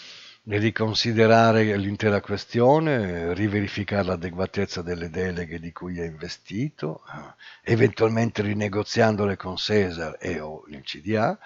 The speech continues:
riprendere il disegno del C E O e procedere, o almeno provarci. Insomma, come sopra, tranne per la necessità di accompagnare Cesar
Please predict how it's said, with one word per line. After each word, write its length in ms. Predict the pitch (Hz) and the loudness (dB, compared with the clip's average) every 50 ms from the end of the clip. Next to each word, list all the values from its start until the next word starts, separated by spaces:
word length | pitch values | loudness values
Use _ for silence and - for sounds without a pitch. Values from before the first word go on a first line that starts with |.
| - - - - - - - - - | -20 -18 -16 -16 -16 -16 -18 -14 -4
riprendere 640 | - 110 127 120 - 123 123 120 117 107 101 104 104 | 2 2 2 4 6 8 8 8 8 6 2 2 0
il 100 | 98 90 | 0 0
disegno 480 | 95 104 95 90 101 104 101 95 92 | -2 -2 -2 -2 -2 -2 -2 -4 -6
del 220 | 87 85 87 87 82 | -10 -10 -10 -10 -10
C 180 | - - - | -8 -8 -6
E 140 | 98 101 101 | -4 -2 0
O 260 | 104 120 147 170 160 | 2 2 4 4 4
e 60 | 120 | 2
procedere, 640 | - - 113 120 - - - 90 92 110 123 127 95 78 | 2 0 -2 -2 -2 -2 -4 -2 -2 -2 0 -2 -2 -4
o 60 | 73 | -6
almeno 300 | 73 73 82 85 80 82 | -10 -12 -14 -14 -14 -14
provarci. 640 | - - - 110 65 - - - - - 62 - _ _ _ - - - - - - - | -14 -10 -6 -4 -4 -4 -6 -10 -14 -14 -14 -16 _ _ _ -20 -20 -18 -18 -18 -10 -4
Insomma, 440 | - 120 117 - 147 131 107 95 92 | -2 -2 0 4 2 2 2 2 -2
come 240 | - - 139 165 165 | 0 0 2 2 2
sopra, 420 | - - 98 90 - - 110 120 - | 2 2 -2 -4 -2 0 0 0 0
tranne 440 | - 113 110 110 107 98 95 90 | 2 4 4 4 4 2 0 -6
per 160 | - - 101 95 | -6 -4 -4 -4
la 60 | 98 | -2
necessità 720 | 95 95 90 - 101 - - 147 147 - 113 107 107 101 | -4 -4 -6 -6 -8 -6 -4 -4 -4 0 0 0 0 0
di 140 | 87 87 90 | -2 -4 -8
accompagnare 800 | 82 - - 104 95 - - 101 98 95 92 90 85 80 82 85 | -8 -8 -8 -10 -8 -6 -6 -6 -6 -4 -4 -6 -6 -6 -6 -6
Cesar 760 | - - - 101 87 80 78 73 80 90 98 95 - - | -4 -2 -2 -2 -2 -4 -6 -6 -6 -4 -4 -6 -6 -12